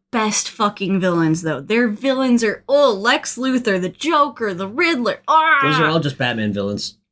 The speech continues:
Speaker 1: Lex Luthor is not a Batman villain. Thank you very much.
Speaker 2: Oh, that's right. Lex Luthor is indeed a Superman villain. Zod.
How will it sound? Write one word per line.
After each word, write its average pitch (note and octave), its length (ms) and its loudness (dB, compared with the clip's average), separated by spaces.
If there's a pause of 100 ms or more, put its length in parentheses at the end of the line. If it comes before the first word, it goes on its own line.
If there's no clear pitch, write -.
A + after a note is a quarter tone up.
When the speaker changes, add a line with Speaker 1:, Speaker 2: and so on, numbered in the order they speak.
(280)
Speaker 1:
Lex B3+ 240 -4
Luthor F4+ 260 2
is C4+ 80 2
not A#3+ 160 2
a C4 40 -2
Batman D#3+ 340 -4
villain. D#3+ 240 -18
Thank F3 160 -20
you E3 80 -20
very D#3 120 -8
much. D#3+ 220 -18
Speaker 2:
Oh, D3 120 2
that's D#3 200 0
right. F2+ 220 -18
Lex B2+ 180 -20
Luthor C3 280 -6
is G2+ 280 -4
indeed F#2+ 400 -20
a F2+ 60 -20
Superman E2+ 500 -20
villain. F#2 220 -20 (440)
Zod. A#3 200 2